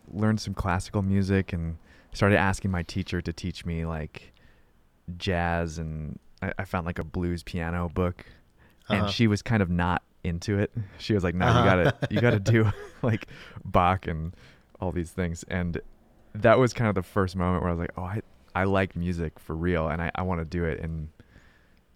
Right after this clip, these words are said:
Speaker 1: I, I don't know if I had this exact thought, but looking back, it was kind of like a moment where it was like,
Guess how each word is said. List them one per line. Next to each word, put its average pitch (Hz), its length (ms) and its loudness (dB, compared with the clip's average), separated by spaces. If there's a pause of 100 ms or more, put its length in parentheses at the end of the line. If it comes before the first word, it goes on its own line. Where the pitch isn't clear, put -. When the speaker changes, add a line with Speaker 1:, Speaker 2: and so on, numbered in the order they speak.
(580)
Speaker 1:
I, 120 200 4
I - 40 4
don't 135 140 4
know 120 60 6
if 107 80 4
I 92 80 6
had 92 140 4
this 90 120 0
exact 85 380 0
thought, 90 160 4
but 98 80 0
looking 90 240 -2
back, 80 400 -4
it 85 60 0
was 82 140 -2
kind 85 200 -4
of 82 100 -4
like 85 160 -2
a 82 60 -4
moment 80 360 -2
where 78 120 -6
it 78 40 -8
was 80 120 -10
like, 80 180 -8